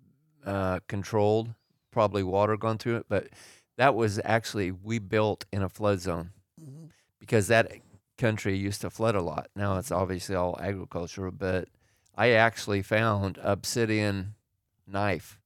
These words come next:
Speaker 2: Did ya?
Speaker 1: Yeah.
Speaker 2: Do you have it?
Speaker 1: Uh, yeah, somewhere.
Speaker 2: Huh.
Speaker 1: But, uh, so what, what, what group of Indians would have that been?
Speaker 2: Where was that now? Miles Creek?
Speaker 1: Yeah, Miles Creek.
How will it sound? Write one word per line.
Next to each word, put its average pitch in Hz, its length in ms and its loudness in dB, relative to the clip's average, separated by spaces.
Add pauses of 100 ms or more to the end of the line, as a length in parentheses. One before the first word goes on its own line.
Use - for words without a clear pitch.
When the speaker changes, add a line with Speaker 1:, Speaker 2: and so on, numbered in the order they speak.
(260)
Speaker 2:
Did 202 220 10
ya? 165 220 4 (120)
Speaker 1:
Yeah. 98 340 0 (240)
Speaker 2:
Do 190 80 0
you 190 80 12
have 165 220 10
it? 214 180 2 (720)
Speaker 1:
Uh, 135 340 10
yeah, 95 200 4
somewhere. 101 440 -2 (320)
Speaker 2:
Huh. 185 260 2 (440)
Speaker 1:
But, 117 280 6
uh, 98 300 6 (180)
so 139 200 2
what, 131 240 6
what, 120 260 0
what 123 260 2
group 120 220 0
of 107 160 0
Indians 104 460 0
would 98 140 -2
have 98 100 0
that 104 180 -2
been? 92 220 -4 (220)
Speaker 2:
Where 185 200 6
was 185 160 2
that 190 180 6
now? 180 140 4
Miles 175 340 4
Creek? 185 380 6
Speaker 1:
Yeah, 113 200 4
Miles 104 360 2
Creek. - 340 -2